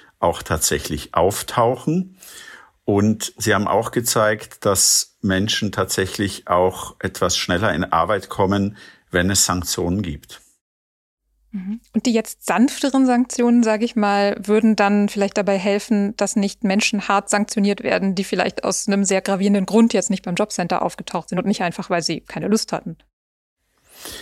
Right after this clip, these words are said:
Speaker 1: Es ist zumindest ein Beitrag dazu, weil wir jetzt ja eine abgestufte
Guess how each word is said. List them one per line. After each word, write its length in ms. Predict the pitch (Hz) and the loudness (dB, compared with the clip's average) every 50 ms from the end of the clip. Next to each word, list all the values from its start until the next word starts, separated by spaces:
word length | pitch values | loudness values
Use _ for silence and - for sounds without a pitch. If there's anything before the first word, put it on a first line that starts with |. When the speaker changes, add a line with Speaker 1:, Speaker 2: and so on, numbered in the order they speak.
| - - - - _ _ _ | -18 -20 -20 -20 _ _ _
Speaker 1:
Es 160 | - 113 110 | -2 0 0
ist 160 | 117 123 120 | 0 0 0
zumindest 340 | - 139 139 131 127 110 - | 0 2 2 2 2 0 0
ein 160 | - 110 107 | 0 -2 0
Beitrag 580 | 95 104 98 101 117 - - - 95 90 85 - | 0 2 2 2 0 0 0 0 0 0 -2 -2
dazu, 520 | - 87 78 76 76 - - - 95 82 | -2 0 0 0 -2 -2 -2 -2 -2 0
weil 220 | 85 87 87 87 85 | 0 0 0 0 0
wir 160 | 92 92 90 | 0 0 0
jetzt 240 | 90 92 - - - | 0 0 -2 -4 -4
ja 220 | 101 87 85 92 | -2 -2 -2 -2
eine 320 | 92 90 85 85 87 - - | -2 -2 -2 -4 -4 -2 -2
abgestufte 1120 | 95 98 - - - - 113 - - - 123 117 113 113 - - 117 104 98 98 98 101 | -4 -4 -4 -6 -4 -4 -2 -2 -2 0 0 0 0 -2 -2 0 2 2 2 2 0 -2